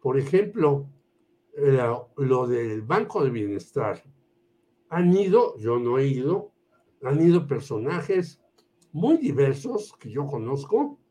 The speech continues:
y pues que no están inscritos, que les falta esto, que les falta aquello, que no cumplieron con esta cuestión.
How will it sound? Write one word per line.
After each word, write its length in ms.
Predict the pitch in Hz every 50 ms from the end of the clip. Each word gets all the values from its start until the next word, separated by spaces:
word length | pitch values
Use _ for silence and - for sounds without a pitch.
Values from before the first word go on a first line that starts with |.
| _ _ _ _ _ _ _ _ _ _ _ _ _ _ -
y 120 | 143 139
pues 240 | 139 - 151 139 139
que 160 | - - 139
no 160 | 127 147 175
están 300 | 180 175 - 190 190 170 151
inscritos, 840 | 135 143 - - - 160 151 175 226 233 175 - 240 214 202 - -
que 120 | - 135
les 180 | 117 113 - -
falta 440 | - 151 135 139 139 - 120 120 120
esto, 440 | 143 185 226 - - - 427 415 -
que 120 | - 131
les 160 | 110 107 -
falta 300 | _ - 117 107 - -
aquello, 680 | - _ _ - 180 196 214 208 208 220 214 - - - _ _ _ _ _ _ _ _ _ _ _ _
que 100 | - 127
no 200 | 120 123 151 147
cumplieron 500 | 139 139 123 113 - 143 143 147 147 139 -
con 260 | - 110 107 98 - _ _ _ _ _ _ _
esta 280 | - - 143 139 175 165
cuestión. 500 | - 120 107 - - 196 208 175 170